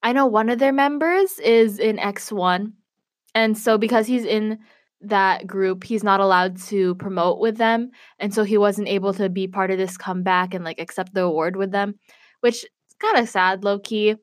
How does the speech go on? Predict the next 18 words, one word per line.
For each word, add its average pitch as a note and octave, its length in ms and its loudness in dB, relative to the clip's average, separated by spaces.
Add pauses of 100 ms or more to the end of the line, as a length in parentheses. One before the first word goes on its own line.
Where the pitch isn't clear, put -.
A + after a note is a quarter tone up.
(360)
But A3 120 6
also B3 680 2 (160)
in A3+ 140 2
their A3+ 120 6
acceptance A#3 560 -2
speech, G#3 520 -4 (1000)
they A3 540 6 (140)
mentioned B3 420 0
him G#3 280 4
and G#3 120 0
they're A3 180 6
like, A3 300 0
"We D#4 100 -4
did F4+ 160 2
this G4 200 4
for G#4 140 4
you. G4 480 6
Like, F4 240 -2